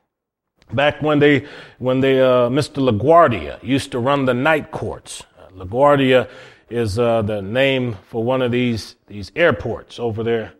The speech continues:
I think in Chicago, if I'm not mistaken. But,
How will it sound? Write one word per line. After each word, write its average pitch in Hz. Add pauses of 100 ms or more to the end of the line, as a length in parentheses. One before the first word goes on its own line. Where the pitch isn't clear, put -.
(360)
I -
think 120
in 113
Chicago, 117
if 95
I'm 110
not 113
mistaken. 95 (1000)
But, 123